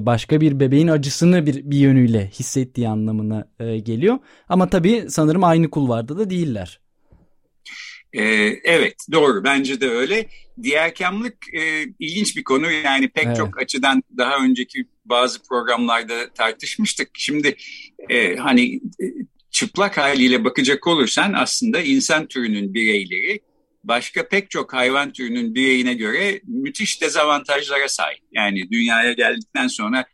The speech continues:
Speaker 2: uzun bir süre bebeğin bakılması gerekiyor. Kendi,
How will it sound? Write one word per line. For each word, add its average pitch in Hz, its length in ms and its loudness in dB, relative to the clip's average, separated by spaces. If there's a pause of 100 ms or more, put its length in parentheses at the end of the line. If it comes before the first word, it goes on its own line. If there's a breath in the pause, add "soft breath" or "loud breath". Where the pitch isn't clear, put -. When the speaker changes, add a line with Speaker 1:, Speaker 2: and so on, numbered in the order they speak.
(320)
Speaker 2:
uzun 147 520 0
bir 120 140 0
süre 113 380 -4
bebeğin 117 420 0
bakılması 113 540 -4
gerekiyor. 104 680 -2
Kendi, 110 420 -6